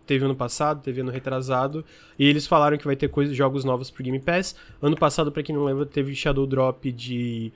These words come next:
Deathloop, que na época não tinha saído ainda, teve Shadow Drop de Ni no Kuni, o primeiro, teve Shadow Drop de Assassin's Creed Odyssey, e eles anunciaram vários jogos pro Game Pass, como Guilty Gear Strive, a, o Ni no Kuni dois e mais jogos, né? Então eu imagino que esse ano vai ser legal também.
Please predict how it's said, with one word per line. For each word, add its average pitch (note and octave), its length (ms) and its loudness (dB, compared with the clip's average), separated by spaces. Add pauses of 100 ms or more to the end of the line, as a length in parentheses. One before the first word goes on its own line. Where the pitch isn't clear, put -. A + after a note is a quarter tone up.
(340)
Deathloop, A3 800 2
que - 100 -10
na C3 100 2
época B2+ 200 -4
não A#2+ 40 -6
tinha B2 140 -12
saído B2 240 -8
ainda, F3 220 -4
teve C3+ 180 -4
Shadow C3+ 300 -4
Drop B2+ 400 -4
de B2 180 -8
Ni B2 80 -2
no C3 200 -2
Kuni, F3 520 -4
o B2+ 80 -10
primeiro, D#3 600 -4 (500)
teve C3+ 220 -2
Shadow C3+ 320 -2
Drop C3 360 -2
de B2 140 -4
Assassin's C3+ 480 -4
Creed C3+ 240 -6
Odyssey, C3+ 460 -4
e D3 100 -4
eles C#3+ 140 -2
anunciaram D3 420 -4
vários C#3 220 -2
jogos C3+ 240 -4
pro - 100 -14
Game C3 140 -4
Pass, B2+ 260 -4
como B2 300 -4 (340)
Guilty C#3+ 260 2
Gear C3+ 160 4
Strive, C3 1000 0 (280)
a, B2 180 2
o B2 80 2
Ni C3+ 80 2
no C3+ 120 2
Kuni B2+ 200 -2
dois B2+ 760 2
e C3+ 40 -4
mais C3 260 -2
jogos, A2+ 360 -4
né? A2+ 80 -6
Então A#2+ 160 -2
eu D#3 40 4
imagino E3 240 -2
que E3 100 -10
esse - 180 -6
ano D3+ 160 -2
vai D3 100 -2
ser C#3+ 180 -4
legal C3+ 240 0
também. C3+ 300 -4